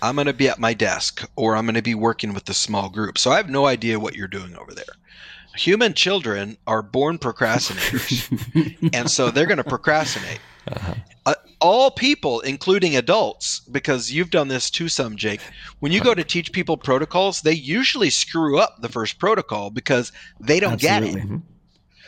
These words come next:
Speaker 1: So what happens with kids is when they don't get it, what happens is they just hide in the back of the room and they're like, "I'm working. I'm not
Speaker 2: <laughs> Yeah.
Speaker 1: doing anything."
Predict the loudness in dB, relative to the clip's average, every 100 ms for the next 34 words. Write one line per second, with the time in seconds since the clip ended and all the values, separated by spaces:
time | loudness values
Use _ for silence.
0 | -20 _ -4 0 4 4 4 2 0 -2
1 | -2 -2 0 0 2 0 0 -2 -2 2
2 | 2 0 -4 -8 0 4 4 0 -6 -6
3 | -4 0 0 0 -4 2 0 0 -6 -20
4 | 0 2 2 2 2 4 2 0 2 2
5 | 2 -6 -4 -2 -2 0 2 2 2 -2
6 | -18 2 4 6 4 4 0 -2 -12 -20
7 | -20 -18 -12 -2 0 2 4 4 4 4
8 | 4 4 0 -4